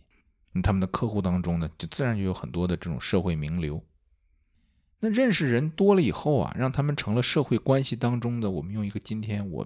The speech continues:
本来非常讨厌啊，但是很火的词，叫做超级链接者。那从一九二九年开始，他们在自己的家里面组织一些聚会，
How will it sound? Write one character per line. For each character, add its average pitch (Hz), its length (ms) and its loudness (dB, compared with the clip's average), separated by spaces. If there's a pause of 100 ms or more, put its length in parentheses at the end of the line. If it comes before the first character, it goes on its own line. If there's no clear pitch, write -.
本 - 140 -2
来 90 100 -2
非 - 100 -8
常 107 140 0
讨 - 240 -6
厌 85 140 -2
啊， 80 100 -6
但 98 80 -2
是 92 80 -2
很 87 100 -6
火 95 160 -6
的 71 80 -4
词， - 140 -8
叫 85 140 2
做 76 100 0
超 135 340 0
级 90 200 -4
链 104 240 0
接 98 200 0
者。 - 140 -6 (1700)
那 104 100 4
从 95 160 2
一 117 80 4
九 117 120 2
二 113 160 2
九 95 100 2
年 78 160 0
开 90 180 4
始， 80 140 -2
他 87 100 -2
们 87 80 0
在 90 80 2
自 92 140 -2
己 90 60 0
的 80 100 -8
家 110 300 0
里 110 100 -2
面 78 180 -6
组 76 220 -4
织 82 140 -6
一 82 40 -4
些 80 140 -6
聚 - 160 -4
会， - 260 -4